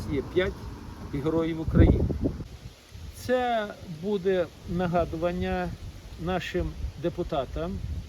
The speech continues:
і керівникам місцевої нашої новолинської влади. Прохання на найближчі сесії, яка відбудеться, навіть відбудеться, так як я знаю, що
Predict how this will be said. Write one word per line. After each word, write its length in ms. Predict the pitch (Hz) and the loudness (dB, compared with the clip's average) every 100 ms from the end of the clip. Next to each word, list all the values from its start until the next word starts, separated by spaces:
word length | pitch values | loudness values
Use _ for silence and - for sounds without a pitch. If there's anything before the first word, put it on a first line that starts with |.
| - - - | -10 -12 -6
і 60 | 151 | -4
керівникам 640 | - 160 165 156 175 156 151 | -2 -2 -2 -2 -2 -2 -4
місцевої 680 | 156 - 156 147 147 139 131 - - - - - - - | -6 -2 -2 -2 -2 -2 -4 0 4 6 6 4 2 -4
нашої 280 | 160 156 160 | -4 -4 -2
новолинської 580 | 160 160 160 143 - 147 | 0 0 0 0 -2 -2
влади. 500 | 135 139 123 139 170 | 0 -2 -2 -4 -2
Прохання 520 | 202 214 196 143 135 139 | 2 2 4 2 0 -4
на 140 | 156 | -2
найближчі 540 | 170 143 202 214 - | 0 0 0 0 -2
сесії, 600 | 170 151 139 123 - 160 165 | -2 0 0 0 -2 0 -2
яка 220 | 160 160 | -2 -2
відбудеться, 640 | 151 147 196 220 190 156 143 | -2 -4 -4 -4 -4 -4 -2
навіть 180 | 147 - | -4 -4
відбудеться, 520 | 151 147 170 147 131 139 | -6 0 0 0 -4 -2
так 180 | 147 - | -2 0
як 100 | 135 | -2
я 120 | 151 143 | -4 -4
знаю, 300 | 147 143 | 0 0
що 100 | 131 | 0